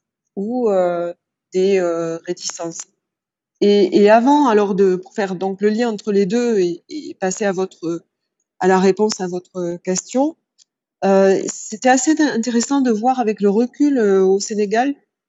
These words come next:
parce que le Sénégal a commencé à vacciner très tôt. En, avec une politique volontariste, le Sénégal a acheté des vaccins pour, euh, commencer en février.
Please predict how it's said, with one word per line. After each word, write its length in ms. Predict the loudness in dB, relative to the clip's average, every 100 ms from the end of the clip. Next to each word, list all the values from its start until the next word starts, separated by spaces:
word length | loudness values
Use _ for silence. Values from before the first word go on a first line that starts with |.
| _
parce 280 | -8 -8 -6
que 100 | -2
le 160 | -2
Sénégal 420 | -2 -2 -2 0 -2
a 60 |
commencé 400 | -2 -2 -2 -2
à 60 | -2
vacciner 420 | -2 -2 -2 -2
très 200 | -2 -6
tôt. 280 | -4 -6 -6 _ _ _ _ _
En, 320 | -2 0 0 0
avec 220 | 0 2
une 120 | 2 2
politique 460 | 4 4 2 0
volontariste, 720 | 4 4 4 2 0 0 -2 -4
le 100 | -4
Sénégal 400 | -2 -2 0 0
a 120 | 0
acheté 480 | -2 -6 -4 -4 -6 _ _ _ 2
des 100 | 4
vaccins 560 | 4 0 -4 -4 -4 -8 _ _ _ _ _ _ _
pour, 280 | 0 2 4
euh, 320 | 4 4 0
commencer 400 | -2 -4 -4 -4
en 120 | -6
février. 580 | -4 -4 -2 -2 -2 -6